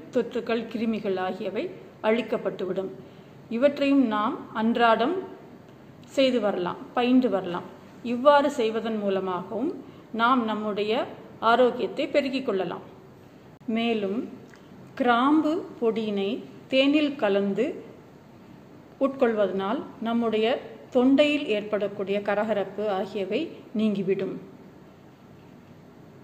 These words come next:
அது மாதிரி சித்திரத்தை என்று சொல்லக்கூடிய வேரின் ஒரு சிறு துண்டை வாயிலே ஒதுக்கிக் கொண்டு நாம் இருந்தால்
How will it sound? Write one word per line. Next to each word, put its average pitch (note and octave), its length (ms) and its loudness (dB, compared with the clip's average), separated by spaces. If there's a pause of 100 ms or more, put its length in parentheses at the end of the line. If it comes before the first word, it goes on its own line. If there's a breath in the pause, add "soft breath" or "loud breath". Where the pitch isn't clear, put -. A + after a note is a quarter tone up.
(240)
அது B3+ 200 0
மாதிரி G3+ 480 2 (140)
சித்திரத்தை D#4 920 2
என்று A3 220 -2
சொல்லக்கூடிய G#3 600 -2
வேரின் G3 520 0 (380)
ஒரு A#3+ 160 2
சிறு D#4 300 -2
துண்டை G3+ 420 -2
வாயிலே A#3 640 0
ஒதுக்கிக் G3 440 -2
கொண்டு G3 280 -2 (540 loud breath)
நாம் G3+ 480 -2 (720 loud breath)
இருந்தால் A#3 540 0